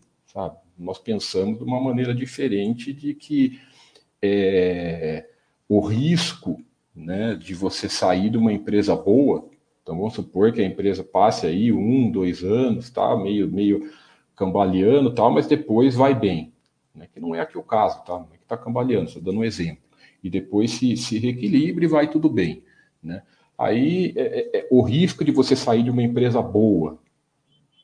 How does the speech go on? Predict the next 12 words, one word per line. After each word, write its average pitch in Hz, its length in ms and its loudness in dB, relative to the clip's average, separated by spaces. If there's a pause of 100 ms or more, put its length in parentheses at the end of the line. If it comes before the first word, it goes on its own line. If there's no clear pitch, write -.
(320)
e 95 180 0
errar 104 680 2
é 101 100 -6
muito 120 340 0
maior 131 480 4
do 151 100 0
que 156 140 -2
você 147 960 0
sa-, 113 420 2
do 110 200 -4
que - 120 -8
você 120 1160 -2